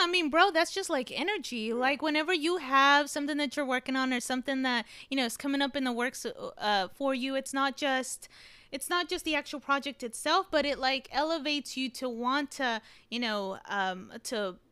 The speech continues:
interact with other people more because you're hyped about it. I feel like that's just, like, a natural occurrence. And again, like, I know that people are gonna come at me and call me naive, and, uh,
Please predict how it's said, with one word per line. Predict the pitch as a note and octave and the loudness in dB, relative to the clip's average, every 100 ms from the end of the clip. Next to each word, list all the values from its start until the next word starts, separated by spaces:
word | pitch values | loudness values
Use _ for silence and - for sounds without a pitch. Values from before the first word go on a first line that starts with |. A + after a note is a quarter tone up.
| _ - | _ -2
interact | C#4+ C#4+ C#4 B3 C#4+ - | 0 2 4 4 4 0
with | C#4+ | -2
other | C4+ C4+ | -2 -2
people | C4 C4 C4+ | -4 -4 -2
more | C4+ | -2
because | C#4 C4 B3 | -4 -6 -6
you're | G#3+ G#3+ | -8 -2
hyped | D4+ F#4 - | 0 0 0
about | A3 G3 F#3+ | -6 -6 -6
it. | F#3 - | -4 -2
I | C#4 | -4
feel | - D4+ | -4 -4
like | D4 C4+ A#3 | -2 -4 -4
that's | A#3 - | -8 -8
just, | D4 - | -10 -6
like, | C4+ A3 - | -6 -6 -6
a | B3+ | -4
natural | B3 A#3+ A#3+ B3+ A3+ | -2 -4 -6 -8 -8
occurrence. | G#3+ - F4 B3 G#3+ - - - | -6 0 2 2 -4 -10 -16 -8
And | B3+ C4+ C4 - - - | -2 -2 -4 -10 -18 -4
again, | F#4+ E4 F4 F4 F4+ F4 - - | 0 2 2 0 -4 -10 -12 -2
like, | C4+ D4+ | -2 0
I | |
know | D#4 E4 | -2 0
that | D4+ | -2
people | D4 D#4 | -2 -4
are | D#4 | -4
gonna | D4 D4 | -2 -4
come | C#4+ D4 | -4 0
at | C4+ B3 | 0 0
me | B3+ B3+ B3+ B3 | 0 0 0 -2
and | G3+ B3+ | -4 -6
call | - B3+ | -4 -2
me | B3+ B3+ | -2 -2
naive, | A3 A#3+ D4 D4 C#4+ C#4+ C#4+ | -2 -2 -2 -2 -2 -4 -4
and, | C4 A3+ | -4 -4
uh, | A3 | -2